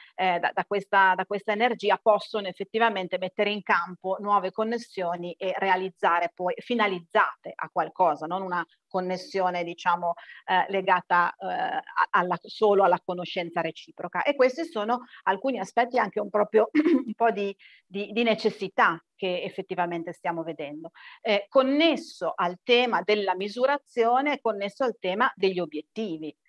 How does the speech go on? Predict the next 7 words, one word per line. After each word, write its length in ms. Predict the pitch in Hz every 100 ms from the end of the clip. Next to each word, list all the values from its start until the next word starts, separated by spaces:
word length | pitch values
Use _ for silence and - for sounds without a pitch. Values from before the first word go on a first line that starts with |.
| _ _
Eh, 140 | 196 185
misurare, 600 | 202 190 214 240 226 196
misurare, 720 | 185 190 262 233 214 247 285
misurare 380 | 240 180 185 240
rispetto 480 | 240 - - - 254
a 40 |
qualcosa 800 | 254 170 - 180 202 208 226